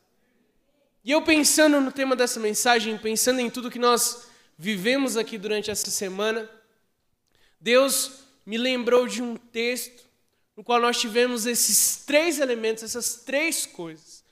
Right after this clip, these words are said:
E eu queria que você abrisse a sua Bíblia em Mateus capítulo três, a partir do versículo onze.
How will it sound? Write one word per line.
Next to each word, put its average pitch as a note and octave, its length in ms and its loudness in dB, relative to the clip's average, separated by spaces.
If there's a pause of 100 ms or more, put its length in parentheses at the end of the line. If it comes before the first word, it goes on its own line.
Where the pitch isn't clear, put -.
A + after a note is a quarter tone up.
(240)
E G3+ 60 -8
eu A#3 80 2
queria C4 220 -2
que - 80 -14
você B3+ 240 0
abrisse B3+ 360 -2
a A#3+ 60 -8
sua G#3+ 200 -6
Bíblia G#3+ 380 -10 (280)
em G#3+ 100 -2
Mateus G#3+ 920 -2 (200)
capítulo G3+ 440 -6
três, - 840 0 (320)
a F#3 100 -6
partir G#3 300 -6
do F#3+ 100 -10
versículo F#3 600 -6
onze. F3 420 -4